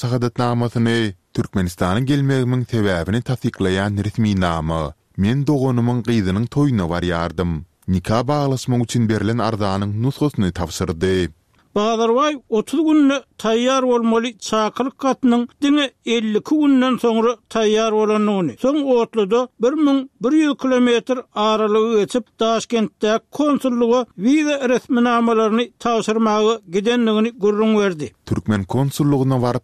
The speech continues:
Speaker 1: üç aýlyk çakylyk katyny, arzamy, fotosuratmy, çağırjy bolan dogonumyň pasportynyň nusxasyny, öz biometriki pasportymyň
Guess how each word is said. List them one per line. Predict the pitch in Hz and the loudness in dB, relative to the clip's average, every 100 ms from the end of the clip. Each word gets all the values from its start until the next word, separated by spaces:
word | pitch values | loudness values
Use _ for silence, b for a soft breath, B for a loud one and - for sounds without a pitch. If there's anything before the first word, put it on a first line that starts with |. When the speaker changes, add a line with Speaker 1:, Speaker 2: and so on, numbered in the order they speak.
| - | -8
Speaker 1:
üç | - 147 | -4 0
aýlyk | 139 131 - | 0 -2 -4
çakylyk | 127 113 - 92 | -2 -2 -2 -4
katyny, | - 101 107 98 92 85 | -4 -4 -2 0 0 -2
arzamy, | 95 120 113 101 87 82 85 82 | -2 -2 -2 -2 -2 -2 -2 -4
fotosuratmy, | - 139 143 143 - 120 120 110 - 107 107 92 90 _ | -6 -4 -2 -2 0 0 0 -2 -2 0 0 -2 -6 _
çağırjy | - 120 110 90 87 101 131 | -4 0 0 -2 -2 -2 0
bolan | 135 135 117 | 0 0 0
dogonumyň | 117 110 98 98 90 | 0 0 0 0 -2
pasportynyň | - 120 - 151 - 113 113 113 | -2 -4 -2 -4 -4 -2 0 -2
nusxasyny, | - 110 104 107 104 104 95 90 _ 107 | -2 -2 -2 0 0 0 -2 -4 _ -2
öz | 113 87 82 | -2 -2 -2
biometriki | 90 87 117 - 156 151 | -2 0 -2 -2 -4 -4
pasportymyň | - 104 117 - 120 117 117 | -2 -4 -2 -4 -4 -2 0